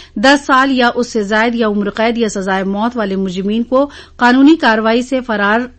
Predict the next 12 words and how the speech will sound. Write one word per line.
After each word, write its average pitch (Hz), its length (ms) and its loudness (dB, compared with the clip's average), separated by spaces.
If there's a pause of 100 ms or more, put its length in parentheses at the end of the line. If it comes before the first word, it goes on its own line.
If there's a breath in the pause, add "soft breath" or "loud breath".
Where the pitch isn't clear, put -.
کسی 262 280 2
بھی 269 180 2
شخص 220 320 -6
کو 226 140 -2
اعلان 196 260 0
شدہ 220 300 -2
مجرم 202 440 0
مانا 226 240 2
جا 180 160 -2
سکتا 165 320 -8
تھا۔ 165 240 -8 (400 loud breath)
نئے 240 180 4